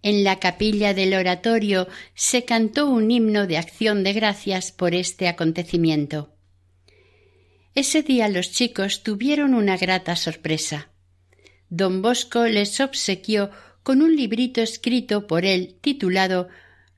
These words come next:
Los seis domingos y la novena en honor de San Luis Gonzaga, con un bosquejo de la vida del mismo santo.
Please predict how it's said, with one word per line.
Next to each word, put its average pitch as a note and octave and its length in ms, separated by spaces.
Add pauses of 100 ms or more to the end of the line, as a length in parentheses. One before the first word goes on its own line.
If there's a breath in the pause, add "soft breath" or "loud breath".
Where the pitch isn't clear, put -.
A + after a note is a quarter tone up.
(220)
Los G#3+ 520
seis D4 440
domingos F#3+ 760
y G#3+ 140
la B3 160
novena G3+ 640
en G#3+ 180
honor F3+ 420
de A3+ 140
San G#3 260
Luis D#3+ 360
Gonzaga, D#3+ 800 (600 soft breath)
con F3+ 240
un G#3 180
bosquejo A#3 680
de G#3 140
la D#3+ 180
vida A3 320
del D#3+ 260
mismo E3 380
santo. C#3+ 520